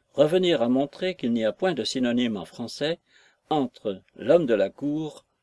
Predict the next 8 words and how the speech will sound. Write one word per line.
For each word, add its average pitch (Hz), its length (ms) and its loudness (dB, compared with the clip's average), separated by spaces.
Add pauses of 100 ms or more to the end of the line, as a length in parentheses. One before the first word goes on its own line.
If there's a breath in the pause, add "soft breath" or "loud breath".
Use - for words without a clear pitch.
(280)
l'homme 156 320 4
de 104 100 -2
cour 151 580 -6 (420)
et 151 100 2
le 147 100 0
courtisan 120 520 -4
par - 160 -2
métier. - 500 -10